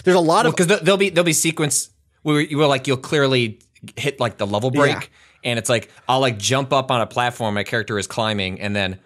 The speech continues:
Speaker 2: pause.
Speaker 1: Yeah.
Speaker 2: And it's like, a f-, it's not long, but it's, like, a full three to five, like, a long three to five seconds as it loads in the area. And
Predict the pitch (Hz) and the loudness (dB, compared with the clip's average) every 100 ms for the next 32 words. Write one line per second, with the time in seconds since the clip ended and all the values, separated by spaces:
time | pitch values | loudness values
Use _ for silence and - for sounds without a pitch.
0 | _ - 175 175 165 165 156 - - 127 | _ -2 2 4 4 2 0 -6 -8 -6
1 | 117 110 143 135 127 - 226 - 226 165 | -6 -2 0 2 0 -2 -2 0 0 2
2 | 170 127 185 190 _ _ - 254 - - | 2 2 0 -6 _ _ -4 -4 -4 -8
3 | 131 - 143 147 135 - 139 143 139 131 | -10 -2 2 2 0 -4 -4 0 0 0
4 | 123 131 131 175 147 135 147 127 123 110 | 0 0 2 2 2 0 0 2 0 0
5 | 147 135 104 98 - 113 110 104 127 - | 0 0 -4 -6 -4 -4 -4 -8 -14 -16
6 | 127 107 117 113 107 117 113 110 98 107 | -4 2 2 2 0 -2 -2 -4 -4 -2
7 | 107 123 160 180 180 - - - _ 139 | 0 2 2 0 -2 -14 -20 -20 _ -2
8 | 131 120 113 | 0 0 -4